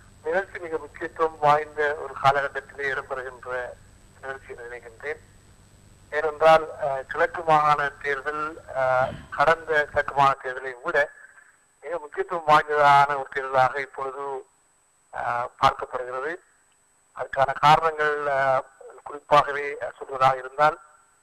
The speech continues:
அஹ், தமிழர் தேசிய கூட்டமைப்பு போட்டியிடுவதும்,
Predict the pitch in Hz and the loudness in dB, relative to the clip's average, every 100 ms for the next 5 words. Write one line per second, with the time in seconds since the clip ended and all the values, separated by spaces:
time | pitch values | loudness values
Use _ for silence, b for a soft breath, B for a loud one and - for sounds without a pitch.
0 | _ _ - 127 127 123 - 135 165 151 | _ _ -10 -6 -6 -6 -4 -2 -2 -4
1 | 156 147 147 139 - 139 135 139 135 - | -8 -12 -12 -14 -18 -16 -10 -10 -10 -12
2 | 143 135 143 135 135 131 127 - | -14 -12 -12 -12 -12 -10 -12 -14